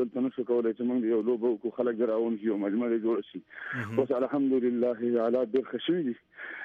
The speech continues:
Speaker 1: او زه په دې باندې موږ ټورنمنټونه منعقد کوو، مختلف ګیمونه، والیبال، فوټبال، کرکټ او دا. نو خلک امن راغلی، الحمدلله، رو رو ښه کېږي. او خلک ذهني طور رو رو انشاءالله تعالی اوس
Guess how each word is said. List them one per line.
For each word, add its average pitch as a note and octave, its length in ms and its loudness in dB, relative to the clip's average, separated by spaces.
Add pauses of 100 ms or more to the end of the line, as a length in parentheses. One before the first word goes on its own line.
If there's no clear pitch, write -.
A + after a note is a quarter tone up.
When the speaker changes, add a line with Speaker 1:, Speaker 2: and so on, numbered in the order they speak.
Speaker 1:
او G#2 120 4 (200)
زه D3 120 2
په C#3 180 -2
دې C#3 120 2
باندې C3 200 0
موږ C3 160 0
ټورنمنټونه B2 600 0
منعقد B2 360 0
کوو، B2 260 0
مختلف D#3 340 -2 (140)
ګیمونه، C3+ 280 0 (100)
والیبال، B2 520 0
فوټبال، A#2+ 500 0
کرکټ A#2 400 0
او A2 120 2
دا. A2 140 0 (420)
نو G#2 160 -2
خلک B2+ 180 2 (220)
امن C3+ 300 0
راغلی، C3 320 2
الحمدلله، A#2+ 580 0
رو A#2+ 140 2
رو A2+ 120 2
ښه G#2+ 160 -4
کېږي. C#3+ 240 0 (480)
او B2 100 4
خلک E3+ 300 0 (120)
ذهني E3 200 2
طور F3 300 2
رو G3+ 120 2
رو F#3+ 180 0 (160)
انشاءالله B2+ 540 0
تعالی A#2 320 2
اوس - 240 -2